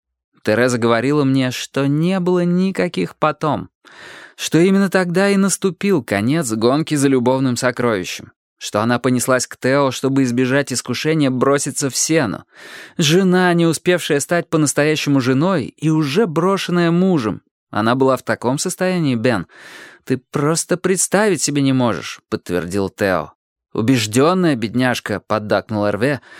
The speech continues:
«что она больше никогда не будет ни любить, ни быть любимой».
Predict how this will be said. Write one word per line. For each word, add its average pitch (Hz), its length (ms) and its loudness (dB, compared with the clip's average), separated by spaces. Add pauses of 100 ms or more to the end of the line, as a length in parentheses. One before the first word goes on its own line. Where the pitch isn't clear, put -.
(120)
«что - 260 0
она 156 180 2
больше 170 300 0
никогда 170 640 2
не 123 120 2
будет 117 360 0
ни 165 240 4
любить, 131 580 -2
ни 170 180 2
быть 165 300 2
любимой». 113 640 -2